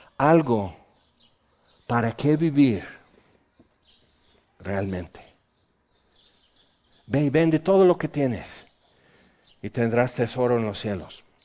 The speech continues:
"Sígueme". Eso es lo que Jesús está ofreciendo. "Sígueme, sígueme". Y, y estamos así, "Espérame, ahorita, espérame tantito".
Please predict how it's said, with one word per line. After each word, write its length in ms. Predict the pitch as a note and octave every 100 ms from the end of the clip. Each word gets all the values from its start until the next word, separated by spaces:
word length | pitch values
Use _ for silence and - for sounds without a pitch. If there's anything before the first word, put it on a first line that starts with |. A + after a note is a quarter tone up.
| _ _ _ _ _ _ _ _ _ _
"Sígueme". 680 | - - G#2 F#2 D2 - - - _ _ _ _ _ _ _ _ _
Eso 120 | A2
es 60 | D3
lo 100 | C#3
que 140 | C#3+
Jesús 280 | B2 C#3+ C3+
está 200 | - A#2+
ofreciendo. 580 | A2 A#2+ A2+ D#3 B2+ D2 - -
"Sígueme, 500 | - G3+ C3+ E2+ - - - _ _ _
sígueme". 380 | - D#3 F2+ - _ - - - -
Y, 300 | D3+ D#3 D#3
y 20 |
estamos 420 | C#3+ E3 E3+ D3+
así, 400 | D3 E3 D#3+ B2 - -
"Espérame, 520 | A#2 D#3 C#3+ G#2 E2 - - _ _ - - _ _ _ _ _ - - -
ahorita, 600 | A#2+ C#3 - F#2+ E2 - _ _ _ _ _ _ _ - _ - -
espérame 480 | - D3 C3+ B2+ B2
tantito". 680 | B2 A#2 A#2 B2 - G2